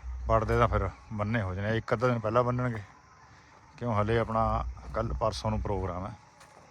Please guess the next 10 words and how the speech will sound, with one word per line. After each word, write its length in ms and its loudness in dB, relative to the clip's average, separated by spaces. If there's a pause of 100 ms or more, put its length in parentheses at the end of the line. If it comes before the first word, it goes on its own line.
(1200)
ਵੀ 460 -2 (560)
ਕੱਲ੍ਹ 140 -4
ਨੂੰ 100 -2
ਬੰਨੇ 220 -2
ਜਾਣਗੇ। 320 -2 (1400)
ਚਲੋ 220 -4 (260)
ਹੱਦਬੰਦੀ 460 4
ਜੀ 100 2
ਕਰਕੇ 300 0
ਆਪਣੀ 200 -6